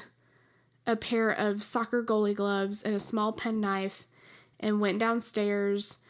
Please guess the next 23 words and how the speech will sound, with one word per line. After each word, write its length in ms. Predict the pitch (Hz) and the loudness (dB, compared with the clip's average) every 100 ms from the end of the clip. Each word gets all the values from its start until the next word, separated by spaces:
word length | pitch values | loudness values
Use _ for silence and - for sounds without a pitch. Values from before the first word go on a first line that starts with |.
| - - - _ | -20 -20 -20 _
but 180 | - 139 | -2 0
Greg 280 | 226 214 214 | 2 0 0
followed 420 | - 220 233 233 | 2 4 6 4
him 160 | 233 233 | 4 2
and 80 | 208 | -4
kept 220 | - 226 | -8 -2
yelling 360 | 254 269 269 | 2 4 4
at 180 | 254 247 | 2 2
him, 320 | 247 240 240 - | 2 2 0 0
and 180 | 220 | 0
so 200 | 202 214 | 2 0
he 180 | 208 226 | 0 0
said 280 | 214 214 208 | 0 0 -2
he 200 | 214 208 | -2 -2
only 260 | 208 208 208 | 0 0 0
wanted 360 | 202 196 190 | 0 -2 -2
to 100 | - | -2
scare 320 | - - 320 | -2 2 2
his 160 | 320 285 | 4 2
brother 300 | 269 269 254 | 2 2 4
with 140 | 240 | 2
the 60 | 240 | 0
knife, 540 | 233 226 226 220 220 | 0 0 2 0 -2